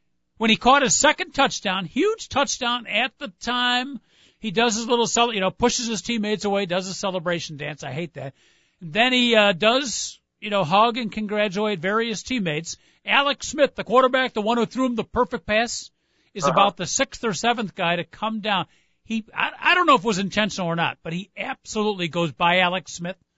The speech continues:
Speaker 1: without any acknowledgement at all. And Smith is just standing there kind of with his arms up. Again, I don't know if it was significant or not, but I thought it was curious.
Speaker 2: I, I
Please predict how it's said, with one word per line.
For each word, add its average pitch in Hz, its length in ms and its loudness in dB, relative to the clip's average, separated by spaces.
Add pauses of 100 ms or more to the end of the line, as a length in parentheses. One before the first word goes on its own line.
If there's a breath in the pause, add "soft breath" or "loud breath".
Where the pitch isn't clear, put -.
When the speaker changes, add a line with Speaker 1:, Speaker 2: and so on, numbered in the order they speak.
(320)
Speaker 1:
without 170 380 -2 (160)
any 226 300 -2
acknowledgement 175 600 -4
at 165 60 -2
all. 156 140 -2
And 131 80 -12
Smith 180 280 -2 (580)
is 143 140 -12
just 170 140 -6
standing 165 340 -6
there 143 160 -10
kind 151 180 -8
of 135 80 -12
with 135 120 -12
his 131 160 -10
arms 120 260 -12
up. - 80 -18 (2250)
Again, 165 300 -2
I 139 80 0
don't 185 100 2
know 214 80 4
if - 80 -8
it 214 80 -4
was 220 140 0
significant 220 540 -6
or 135 80 -6
not, 131 260 -6
but 151 200 -6 (460)
I 156 80 -10
thought 165 200 -2
it 165 60 -4
was 165 140 -4
curious. - 520 -6 (480)
Speaker 2:
I, - 40 4
I 156 320 8